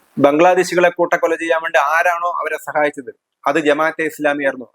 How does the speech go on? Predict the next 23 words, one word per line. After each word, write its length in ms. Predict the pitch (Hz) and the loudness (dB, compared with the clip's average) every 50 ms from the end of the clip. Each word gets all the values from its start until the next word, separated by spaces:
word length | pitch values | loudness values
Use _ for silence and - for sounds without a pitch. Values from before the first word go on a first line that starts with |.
| _ - | _ -6
അന്ന് 340 | 127 143 156 165 170 165 160 151 | -4 -4 -2 -2 -2 -2 0 0
ബംഗ്ലാദേശിലെ 600 | 143 151 151 156 156 151 151 156 147 - 151 151 | 0 0 0 0 0 0 0 -4 -10 -8 -8 -4
ജമാഅത്തെ 520 | 143 143 143 143 147 147 143 - - 147 143 | -2 -2 -2 0 -2 -4 -4 -4 -4 -4 -4
ഇസ്ലാമി 520 | 131 - - 143 139 139 143 165 196 208 _ _ _ _ _ _ _ - | -4 -4 -2 -2 0 0 0 -4 -6 -8 _ _ _ _ _ _ _ 0
പാകിസ്ഥാന് 520 | 147 151 170 170 185 - - 185 180 175 | 0 0 0 -2 -4 -2 0 0 2 2
വേണ്ടി 180 | 175 175 165 165 - | 0 0 0 -2 -4
പ്രവർത്തിക്കുകയായിരുന്നു 680 | 151 143 143 139 - - 135 139 139 135 131 131 135 | -2 -2 -2 -2 -4 -6 -2 0 0 0 0 -4 -8
ചെയ്തത്. 500 | 127 - 135 127 127 131 127 113 117 107 - - | -8 -6 -6 -4 -2 -2 -4 -4 -6 -12 -8 -4
അങ്ങനെയുള്ള 540 | 135 143 151 170 175 165 160 160 156 160 165 | -2 -2 0 0 0 0 0 0 0 0 0
ബംഗ്-, 240 | 165 151 147 147 151 - | 0 -2 -4 -6 -4 -4
ആ, 80 | 156 147 | -2 -2
ജമാഅത്തെ 500 | 135 135 135 139 147 156 156 - - 156 | 0 -2 -2 0 0 -2 -2 -2 -2 -2
ഇസ്ലാമിയുടെ 560 | 151 147 - - 151 147 147 151 151 143 156 | -2 -2 -2 0 0 0 0 0 -2 -4 -2
നേതാക്കന്മാരെ 840 | 147 143 135 143 147 151 - - 156 147 143 139 139 151 156 165 - _ _ _ _ _ _ - | -2 -2 -2 0 0 -2 -2 -2 -6 -2 -2 0 0 0 0 -2 -4 _ _ _ _ _ _ -8
നിയമപരമായി, 1600 | 160 151 151 151 160 165 170 175 180 - - _ _ _ _ _ _ - - _ - 160 151 156 160 156 151 151 156 170 185 - _ _ _ _ _ _ _ _ _ _ - | -4 0 2 2 2 2 2 0 0 -2 -6 _ _ _ _ _ _ -20 -16 _ 0 2 2 4 2 2 0 0 -2 -4 -6 -10 _ _ _ _ _ _ _ _ _ _ -4
ആ, 300 | 131 127 123 123 120 123 | -2 0 0 0 -2 -4
വിചാരണ 560 | 123 127 135 123 143 156 160 175 180 180 185 | -4 -4 -2 0 2 4 4 4 2 0 -2
ചെയ്ത് 340 | 170 165 160 156 147 160 156 - - | -2 -4 -4 -4 -6 -8 -8 -6 -4
തൂക്കിക്കൊല്ലുകയായിരുന്നു 720 | 151 147 - - 196 - 160 151 156 151 147 147 147 147 147 | -4 -4 -4 -4 -2 0 0 2 4 4 4 4 2 0 -2
ബംഗ്ലാദേശ് 580 | 139 139 139 143 143 143 139 143 - - - | -2 -2 0 2 0 0 0 -2 -8 -10 -4
ചെയ്തത്. 280 | - 151 151 135 123 123 | -2 -2 -2 -2 -4 -6
പക്ഷെ 240 | 113 139 139 - 156 | -4 -4 -4 -4 -4
ഇന്ന് 260 | 147 151 175 185 | -4 -4 -4 -6